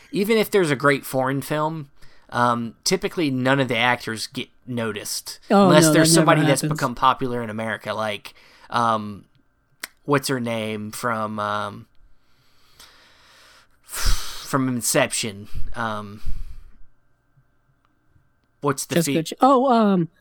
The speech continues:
Speaker 2: oh my goodness, why am I blanking? She was in La Vie en Rose.
Speaker 1: Yeah.
Speaker 2: Mar-, Marion Cotillard.
Speaker 1: Yeah, Mar-,
Speaker 2: Marion
Speaker 1: she's
Speaker 2: Co-
Speaker 1: become popular in American movies,
Speaker 2: Right.
Speaker 1: so she got nominated for a foreign film once.
Speaker 2: Well, she got, she won, like,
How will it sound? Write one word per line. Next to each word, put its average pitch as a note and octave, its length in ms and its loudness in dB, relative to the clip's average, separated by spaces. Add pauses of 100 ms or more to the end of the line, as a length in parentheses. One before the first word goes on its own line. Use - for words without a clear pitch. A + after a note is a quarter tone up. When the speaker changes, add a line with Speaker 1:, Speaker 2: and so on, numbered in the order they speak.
(640)
Speaker 2:
oh F#3 420 2
my C3+ 240 -2
goodness, F3 520 -2
why E3 120 2
am E3+ 80 2
I E3+ 100 2
blanking? D#3+ 380 0
She G3+ 120 0
was G3+ 120 4
in G3 100 4
La F#3 120 4
Vie F#3 180 2
en F3 120 2
Rose. F3+ 500 2
Speaker 1:
Yeah. A#2+ 440 -2
Speaker 2:
Mar-, A#3+ 280 6
Marion B3+ 380 4
Cotillard. E3 520 2
Speaker 1:
Yeah, C#3+ 120 4
Mar-, D#3 160 0
Speaker 2:
Marion D3+ 100 -6
Speaker 1:
she's D#3+ 340 2
Speaker 2:
Co- D#3+ 80 -10
Speaker 1:
become F#3+ 340 2
popular F#3 440 4
in C3+ 100 0
American C#3 480 -4
movies, A#2 540 -8 (340)
Speaker 2:
Right. D3 100 -2
Speaker 1:
so C#3 140 0
she D#3 160 -2
got D#3+ 240 2
nominated C3+ 640 0
for A2+ 580 -6
a A#2+ 100 -16
foreign C#3+ 420 -4
film A2 320 -8
once. G2+ 560 -12 (440)
Speaker 2:
Well, A#3+ 160 4
she B3 160 2
got, A#3 280 2
she C4 160 4
won, F#3+ 720 2
like, D3+ 280 -2